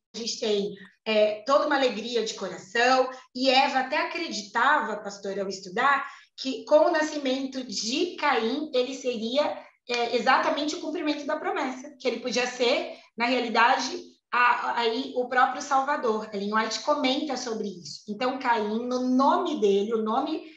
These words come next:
é sempre dado como uma forma, um sinal de identificação. Caim, ele era entendido como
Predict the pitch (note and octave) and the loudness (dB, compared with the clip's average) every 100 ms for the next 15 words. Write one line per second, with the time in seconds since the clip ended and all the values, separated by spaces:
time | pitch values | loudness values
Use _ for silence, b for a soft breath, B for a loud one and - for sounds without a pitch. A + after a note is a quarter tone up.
0 | B A3+ A3+ D4+ F4 C4+ B3+ A3+ - A3+ | B -8 -6 -6 -6 0 0 0 -4 -4
1 | A3 G#3 - G#3 A#3+ A3 A#3 - A3+ A3 | -4 -4 -2 0 2 0 -4 -6 0 0
2 | A#3+ B3 A3 A3+ - G#3+ G3+ F#3+ - F#3 | 0 -2 -6 -6 -8 -10 -12 -12 -12 -8
3 | A3+ C4 B B B B B3 A3 B3+ D#4 | -8 -8 B B B B 0 2 2 -2
4 | - - A#3+ A#3 A#3+ B3 B3 A#3 G#3 B3+ | -6 -4 0 2 0 -2 -4 -2 -2 -2
5 | C4+ C#4 C#4 C4+ C4+ | -4 -2 2 4 2